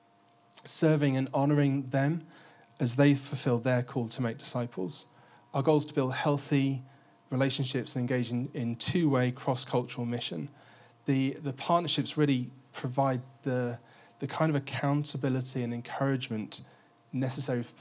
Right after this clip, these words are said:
pastors and churches to remain focused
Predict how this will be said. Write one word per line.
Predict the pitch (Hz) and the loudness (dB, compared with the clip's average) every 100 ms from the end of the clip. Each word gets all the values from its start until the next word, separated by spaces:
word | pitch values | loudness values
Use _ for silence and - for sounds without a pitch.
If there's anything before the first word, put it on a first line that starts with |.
| - | -4
pastors | 139 131 - 135 123 120 - - - - _ _ _ | 0 0 0 0 0 -2 -4 -10 -20 -20 _ _ _
and | 123 113 | -6 -4
churches | - 131 120 - 107 | -2 -2 -2 -6 -8
to | - 123 | -6 -2
remain | 120 117 | -2 -2
focused | 117 - 120 123 120 - - - | -4 -2 -2 -2 -4 -2 -4 -6